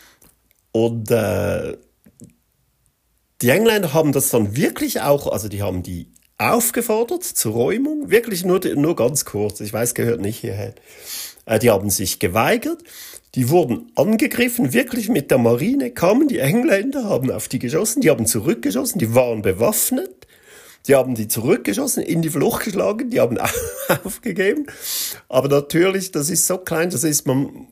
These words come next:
kann sich das vorstellen, kleiner wie eine Bohrinsel. Ähm, dann irgendwann, als, äh, der Fürst englischen Boden betreten hatte, wurde er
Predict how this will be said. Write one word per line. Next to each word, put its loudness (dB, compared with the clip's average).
kann 2
sich -2
das -2
vorstellen, 0
kleiner 2
wie 2
eine 2
Bohrinsel. -2
Ähm, 2
dann 0
irgendwann, 2
als, -2
äh, -2
der 0
Fürst -4
englischen -2
Boden -4
betreten -6
hatte, -6
wurde 0
er 0